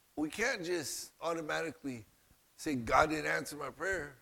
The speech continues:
No, we should look at ourselves. There's a shortcoming, maybe. You know, maybe I'm not really, truly, truly obeying and being a good child of his. And we should check ourselves when prayers aren't getting answered.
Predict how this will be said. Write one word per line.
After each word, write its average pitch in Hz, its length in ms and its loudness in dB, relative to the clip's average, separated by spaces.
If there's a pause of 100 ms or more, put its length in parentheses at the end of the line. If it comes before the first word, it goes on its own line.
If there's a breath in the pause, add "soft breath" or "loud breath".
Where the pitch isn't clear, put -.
(180)
No, 190 140 -4
we 180 140 0
should 233 160 -6
look 277 180 -4
at 302 60 0
ourselves. - 720 -4 (840)
There's 202 160 -2
a 170 80 -2
shortcoming, 156 640 -2 (100)
maybe. 120 320 -10 (1040)
You 143 60 -18
know, 135 120 -12 (100)
maybe 202 300 -2
I'm 196 240 0
not 196 240 0 (140)
really, 185 260 6
truly, 180 480 -2 (540)
truly 180 500 2 (460)
obeying 160 640 0 (160)
and 120 160 -8
being 170 240 -2
a - 40 -4
good 143 260 0
child 175 360 2
of 120 80 -8
his. - 600 -12 (580)
And 147 80 -2
we 196 80 0
should 311 260 -6
check 285 280 4
ourselves - 720 -6 (260)
when 131 140 -18 (220)
prayers 147 340 -4
aren't 139 240 -6
getting 131 220 -10
answered. 123 420 -12